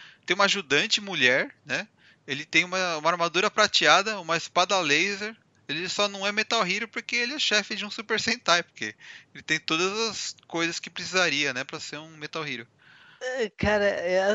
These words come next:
Speaker 2: é, aliás, a gente só viu essa cena, eu acho que só fo-, foi mais pelo fanservice, porque ela realmente, ela não tem lógica. Pra quem assistiu da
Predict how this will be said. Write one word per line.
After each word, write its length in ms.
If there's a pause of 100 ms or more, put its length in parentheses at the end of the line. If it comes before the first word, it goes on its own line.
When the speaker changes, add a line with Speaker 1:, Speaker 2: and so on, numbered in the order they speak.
(140)
Speaker 2:
é, 260
aliás, 420
a 80
gente 400 (380)
só 260
viu 240
essa 200
cena, 240
eu 60
acho 140
que 120
só 200
fo-, 220
foi 240
mais 260
pelo 200
fanservice, 840
porque 600 (300)
ela 240
realmente, 500
ela 180
não 180
tem 200
lógica. 460
Pra 140
quem 240
assistiu 420
da 140